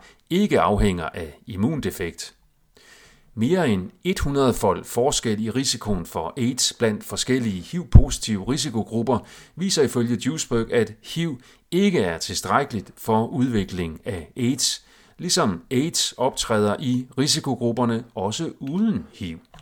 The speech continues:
Artiklen beskriver også, at aids ikke spreder sig tilfældigt mellem kønnene,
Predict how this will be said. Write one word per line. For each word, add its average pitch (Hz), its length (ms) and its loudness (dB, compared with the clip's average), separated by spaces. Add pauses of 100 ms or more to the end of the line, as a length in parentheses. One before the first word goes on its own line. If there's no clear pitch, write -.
(1120)
Artiklen 117 420 -2
beskriver 107 400 2
også, 120 240 2
at 95 140 2 (100)
aids 123 500 -2
ikke 156 240 -4
spreder 120 380 0
sig 82 300 -4
tilfældigt 123 520 -4
mellem 95 300 0
kønnene, 127 460 0